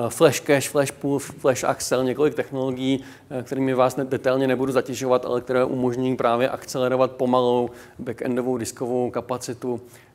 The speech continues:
v podobě, eh, v podobě, eh, sata disků,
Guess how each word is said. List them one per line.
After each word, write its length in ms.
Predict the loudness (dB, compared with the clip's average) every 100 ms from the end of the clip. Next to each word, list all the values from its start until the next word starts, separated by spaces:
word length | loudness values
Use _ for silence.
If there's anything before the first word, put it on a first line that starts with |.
| -18
v 100 | -16
podobě, 680 | -6 -4 -4 -2 0 0 -2 -8 -16
eh, 60 | -12 -10 -12
v 140 | -14
podobě, 680 | -10 -8 -8 -6 -4 -4 -6 -14 -20 -20 -20 -12
eh, 640 | -8 -6 -6 -4 -6 -8 -16 -20 _ _
sata 280 | -8 -2 2
disků, 560 | 2 0 -2 0 0